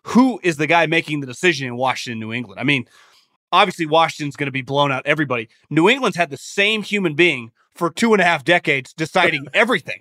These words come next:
I, I mean, that is, now, I don't expect it to happen on Black Monday, though it's possible. Th-, that's one of the bigger stories in the history of the N F L.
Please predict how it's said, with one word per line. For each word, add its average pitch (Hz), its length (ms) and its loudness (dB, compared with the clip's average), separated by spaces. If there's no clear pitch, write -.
I, 202 160 0
I 180 60 -2
mean, 196 100 2
that 285 200 6
is, 175 220 -2
now, 190 200 0
I 180 120 2
don't 202 180 0
expect 185 320 -2
it 151 60 -18
to 143 80 -2
happen 160 320 0
on 175 140 2
Black 180 280 0
Monday, 180 380 0
though 180 260 6
it's 151 120 -6
possible. 175 540 -2
Th-, 240 100 -4
that's 311 220 2
one 202 180 2
of 165 40 -2
the 160 80 -2
bigger 156 260 0
stories 151 580 -2
in 226 80 0
the 190 60 2
history 208 280 2
of 147 60 -6
the 147 100 -2
N 139 80 -4
F 113 120 -12
L. 185 240 2